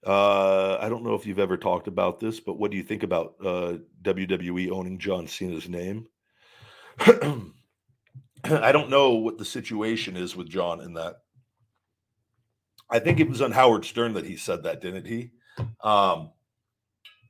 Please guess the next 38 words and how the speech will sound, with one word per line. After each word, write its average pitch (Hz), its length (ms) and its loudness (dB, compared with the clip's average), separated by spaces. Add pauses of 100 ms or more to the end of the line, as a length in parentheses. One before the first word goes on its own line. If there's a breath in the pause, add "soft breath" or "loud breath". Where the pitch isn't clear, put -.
(1200)
they 127 120 -4
can't, 151 400 -4
I, 139 220 6
I 151 40 10
don't, 147 160 2
I 139 120 8
don't 135 200 0
know. 110 240 2
I 113 120 4
don't 120 120 -2
know 113 160 2
enough 101 300 -2
about 101 480 0
that 101 220 0
situation 95 880 -6
and 95 160 -12
what's 98 220 -2
really 92 240 -4
going 87 280 -4
on, 92 340 -6 (360 soft breath)
if 101 160 -6
they 92 140 -2
do 95 200 -2
or 98 80 0
they 85 140 -6
don't. 90 320 -4 (1700 soft breath)
Um, 87 380 0 (180)
<clears throat> - 280 -10
I 113 120 4
don't 104 180 4
know. 95 120 2
I 101 100 4
don't 101 140 2
know 98 80 0
what 90 120 -2
that 87 160 -6
situation 78 640 -8
is - 300 -18